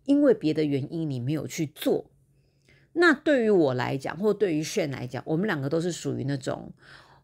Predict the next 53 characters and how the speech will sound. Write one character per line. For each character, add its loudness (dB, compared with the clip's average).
我 4
觉 4
得 2
人 -2
生 -2
既 -4
然 2
只 -6
有 -2
一 -6
次， -8
那 -2
你 -8
就 0
不 -6
要 0
后 -6
悔。 -10
所 2
以 2
当 -2
初 -6
在 -4
我 -4
二 0
十 -6
岁 -2
的 -2
时 -8
候， -4
我 -2
为 6
什 -6
么 -8
敢 -6
真 0
的 2
是 0
漂 2
洋 0
过 -2
海 -8
去 -2
追 0
求 -2
我 0
的 0
爱 -4
情， -12
去 -6
追 0
求 -4
Shane？ -6